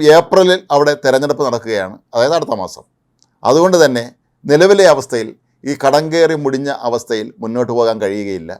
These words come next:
അതുകൊണ്ട് തന്നെ വീണ്ടും ഒരു കാലത്ത് എല്ലാം നൽകി സഹായിച്ചിരുന്ന,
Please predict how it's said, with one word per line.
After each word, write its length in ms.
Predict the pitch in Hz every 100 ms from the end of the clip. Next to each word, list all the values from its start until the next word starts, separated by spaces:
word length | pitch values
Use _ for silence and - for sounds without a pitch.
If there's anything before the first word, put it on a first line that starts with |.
| _ _ _ _ 117
അതുകൊണ്ട് 280 | 147 180 170
തന്നെ 200 | 135 120 - _ _ _ -
വീണ്ടും 300 | 143 170 151 117 - 120
ഒരു 120 | 131 151
കാലത്ത് 360 | 156 151 - 160 - 113
എല്ലാം 320 | 131 151 165 165
നൽകി 260 | 143 139 143 -
സഹായിച്ചിരുന്ന, 500 | 117 113 117 107 101